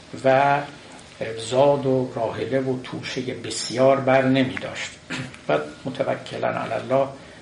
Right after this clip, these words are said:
پا در راه می‌نهاد تا چه پیش آید.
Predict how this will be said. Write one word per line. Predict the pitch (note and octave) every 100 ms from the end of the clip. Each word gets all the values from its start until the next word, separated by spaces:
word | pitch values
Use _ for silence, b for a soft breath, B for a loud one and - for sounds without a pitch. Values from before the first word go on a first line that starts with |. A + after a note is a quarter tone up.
| B -
پا | C3 C3
در | B2+ B2 - - - -
راه | A#2 B2+ B2+ C3
می‌نهاد | C3 B2+ C3 C3 C3
تا | - B2+ B2+
چه | - B2+
پیش | - B2+ -
آید. | F#2 F2+ -